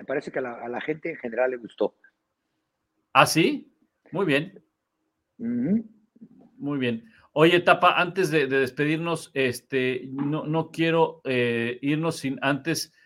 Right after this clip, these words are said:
Speaker 2: pues, eh, es que déjenme a ver si se puede escuchar. Ustedes me dicen si se escucha. Aquí, producción. Algo que la verdad a mí me gustó muchísimo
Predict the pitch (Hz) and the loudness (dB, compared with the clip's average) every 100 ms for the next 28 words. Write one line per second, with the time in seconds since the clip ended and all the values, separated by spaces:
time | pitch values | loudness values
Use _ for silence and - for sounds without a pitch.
0 | _ _ _ 135 131 127 - 127 123 127 | _ _ _ 4 4 2 -6 -10 -6 -2
1 | 120 117 113 110 101 95 _ - - 120 | 0 2 2 0 -6 -14 _ -20 -14 -12
2 | - 135 127 120 117 - - 120 - 123 | -6 -2 0 0 -6 -12 -16 -16 -8 -6
3 | 123 127 123 127 120 _ 107 113 - 135 | -4 -4 -4 -6 -8 _ -4 -2 -4 -8
4 | 120 120 127 120 - 107 131 156 190 - | -8 -4 -4 -4 -10 -6 -2 -2 -4 -14
5 | _ _ _ 113 - 170 160 147 151 120 | _ _ _ -10 -2 0 0 -4 -6 -8
6 | 113 117 - 147 147 180 208 _ _ _ | -10 -12 -10 -10 -6 -6 -6 _ _ _
7 | - 113 139 131 143 123 - 127 120 _ | -8 -6 -6 -6 -4 -4 -2 -4 -4 _
8 | - 147 180 185 185 147 127 131 131 139 | 4 6 8 6 4 2 6 6 6 6
9 | 160 - 135 156 185 170 139 - 160 147 | 4 4 2 2 2 0 -2 0 -2 -2
10 | 147 160 165 160 170 180 | -4 -6 -4 -4 -4 -6